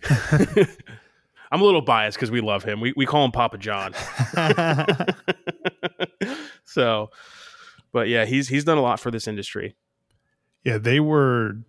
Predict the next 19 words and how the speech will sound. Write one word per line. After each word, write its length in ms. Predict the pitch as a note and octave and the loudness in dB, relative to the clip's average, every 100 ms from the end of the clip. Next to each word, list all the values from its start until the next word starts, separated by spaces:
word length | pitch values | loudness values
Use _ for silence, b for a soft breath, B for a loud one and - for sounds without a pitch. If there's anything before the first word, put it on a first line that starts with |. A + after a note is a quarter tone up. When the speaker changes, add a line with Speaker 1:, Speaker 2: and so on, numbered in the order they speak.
| - | -2
Speaker 2:
definitely 680 | A2+ G#2+ A#2 A2 G#2+ G#2 G2 | -2 -2 -6 -8 -6 -6 -6
one 180 | G#2+ | -6
of 60 | G2+ | -6
my 120 | G2 | -8
favorite 420 | F#2+ A#2 G2+ F#2 | -8 -8 -6 -6
interviews 600 | F#2+ G2 F#2 G#2 - - - | -8 -8 -10 -10 -10 -8 -6
I've 220 | A2 A#2 | -8 -8
done. 340 | F#2+ - C#3 - _ _ _ _ _ _ _ _ | -8 -8 -10 -12 _ _ _ _ _ _ _ _
One, 320 | - B2 A#2+ A2 | -2 0 0 -2
'cause 480 | B2 G#2 F#2+ - C3+ | -4 -4 -6 -8 -2
Speaker 1:
Did 160 | C3+ | 2
you 100 | C3 | 2
interview 440 | B2+ C#3 C3 B2 A2+ | 2 2 2 -2 -2
John 320 | A2 B2 C3+ | 0 0 2
or 80 | G#2+ | -2
Chris? 240 | - A#2 | -4 -2
Speaker 2:
Both 160 | G#2+ C3 | 0 2
of 120 | B2 | 0
'em. 160 | F#2+ | -4